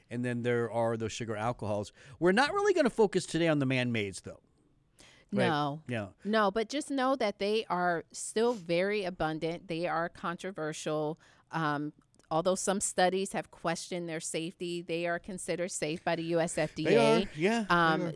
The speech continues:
Speaker 2: try buying a pack of chewing gum in the local store.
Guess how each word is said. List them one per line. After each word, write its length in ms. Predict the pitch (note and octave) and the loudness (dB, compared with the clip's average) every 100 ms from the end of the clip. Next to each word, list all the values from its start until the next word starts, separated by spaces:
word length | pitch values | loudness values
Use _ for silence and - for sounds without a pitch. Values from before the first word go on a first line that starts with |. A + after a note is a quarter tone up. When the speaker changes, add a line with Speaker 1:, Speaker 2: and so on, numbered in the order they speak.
| - | -4
Speaker 2:
try 280 | A3+ F#3 G3+ | 4 4 6
buying 400 | F3+ F#3+ F#3+ F3+ | 4 4 2 -2
a 60 | |
pack 280 | - F#3 F3+ | 0 0 0
of 60 | E3 | -4
chewing 320 | - F#3 F#3 | -2 -2 2
gum 380 | F#3 F#3 F#3 G3 - | 4 6 4 0 -4
in 220 | E3+ E3+ | -4 -2
the 80 | E3 | 0
local 480 | E3 F3 F#3 F3 | 2 2 2 2
store. 680 | E3+ - F3+ F3 F3 F#3 F#3+ | 0 0 4 6 6 4 0